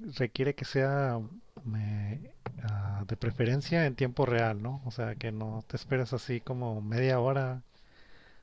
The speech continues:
de estar adquiriendo la señal y luego ya con esa media hora, pues, ver qué era lo que pensó en esa media hora, ¿no? Porque, pues, imagínense, por ejemplo, en el caso del dron, pues, despejaría y luego media hora después se mueve a la derecha, o media hora después aterriza, ¿sí? Entonces,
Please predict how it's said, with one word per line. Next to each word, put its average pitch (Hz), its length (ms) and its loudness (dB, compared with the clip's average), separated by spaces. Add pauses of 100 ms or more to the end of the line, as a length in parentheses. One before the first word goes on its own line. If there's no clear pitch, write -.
(160)
de 120 100 0
estar 123 240 2
adquiriendo 123 460 2
la 135 120 4
señal 143 440 2
y 135 60 4
luego 123 200 0
ya 120 160 0
con 120 220 -6
esa 127 240 -2
media 127 300 0
hora, 147 320 2
pues, - 480 -8 (180)
ver 107 280 -2
qué - 160 -2
era 120 120 2
lo 123 100 0
que - 120 -4
pensó 104 360 -4
en 110 100 -2
esa 110 180 -6
media 110 260 -2
hora, 113 220 -4
¿no? 113 140 -8 (840)
Porque, 117 200 -8
pues, - 160 -10
imagínense, 127 440 0
por 120 100 -4
ejemplo, 120 180 -2
en 127 40 -2
el 113 60 -8
caso 127 220 0
del 127 100 2
dron, 127 160 -2
pues, 131 200 -2
despejaría 123 720 -2
y 147 80 0
luego 131 220 -2
media 127 360 0
hora 135 140 2
después 120 400 -2
se - 200 -8
mueve 117 400 -2
a - 20 2
la 120 180 2
derecha, 123 520 -2 (300)
o 113 80 -8
media 113 300 -2
hora 117 120 0
después 113 340 -2
aterriza, 113 840 -4
¿sí? - 140 -10
Entonces, 120 460 -8